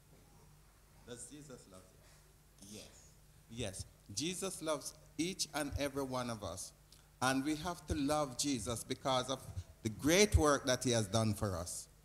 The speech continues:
Okay? And when mommy and daddy speak to you in the home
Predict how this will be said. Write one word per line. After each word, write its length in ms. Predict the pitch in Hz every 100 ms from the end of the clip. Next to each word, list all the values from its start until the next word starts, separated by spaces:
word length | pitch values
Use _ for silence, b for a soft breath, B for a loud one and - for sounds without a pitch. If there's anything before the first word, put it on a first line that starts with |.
| - -
Okay? 480 | 120 135 160 175 247 - - - - - - - - - - - -
And 380 | 143 143 143 147 - - -
when 280 | 123 208 214
mommy 380 | 196 180 175 -
and 220 | 156 151
daddy 260 | 147 127 135
speak 420 | - - 165 -
to 80 | 135
you 300 | 120 117 139 - - - - -
in 200 | 139 175
the 80 | 180
home 460 | 127 117 107 127